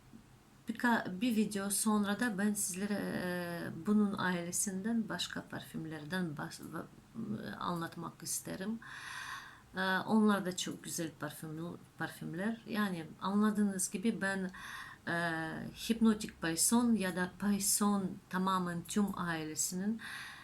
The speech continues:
hastasıyım ve bende, e, bütün parfümler var. Bütün istediğim parfümler var. Bir tane istiyorum daha, yeşil olan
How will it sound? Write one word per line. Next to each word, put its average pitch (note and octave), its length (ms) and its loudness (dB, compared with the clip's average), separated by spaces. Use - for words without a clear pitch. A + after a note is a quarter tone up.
hastasıyım G3 920 4
ve F#3 220 -2
bende, F#3 560 -2
e, E3 600 -4
bütün G3+ 280 2
parfümler G3 840 0
var. B3 220 2
Bütün - 380 0
istediğim G3 520 2
parfümler D#3 720 -4
var. A#3 240 2
Bir F3+ 200 -4
tane C4+ 280 6
istiyorum G#3 580 4
daha, E3+ 180 0
yeşil G3 480 4
olan D#3 340 -2